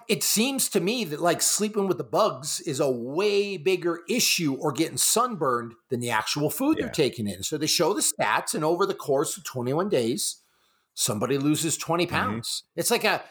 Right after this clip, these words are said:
Speaker 1: it's like the best way to do a transformation
Speaker 2: <laughs>
Speaker 1: 'cause you don't have a
Speaker 2: Yeah,
Speaker 1: choice.
Speaker 2: yeah.
Speaker 1: Right? But, like, this happens. And it's funny, the people that go in kind of fat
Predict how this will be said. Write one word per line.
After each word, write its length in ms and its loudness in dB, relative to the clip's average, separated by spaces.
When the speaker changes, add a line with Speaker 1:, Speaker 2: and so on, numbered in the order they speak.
Speaker 1:
it's 120 -4
like 80 2
the 80 2
best 420 0
way 180 2
to 80 -4
do 160 -2
a 60 0
transformation 760 0
Speaker 2:
<laughs> 20 -6
Speaker 1:
'cause 160 -8
you 80 0
don't 200 2
have 160 -2
a 40 -14
Speaker 2:
Yeah, 160 0
Speaker 1:
choice. 200 -8
Speaker 2:
yeah. 220 0
Speaker 1:
Right? 260 0
But, 120 -2
like, 200 0
this 280 0
happens. 680 -2
And 180 4
it's 220 -4
funny, 500 0
the 80 -4
people 300 0
that 180 -4
go 240 0
in 160 -4
kind 280 -2
of 60 -4
fat 380 0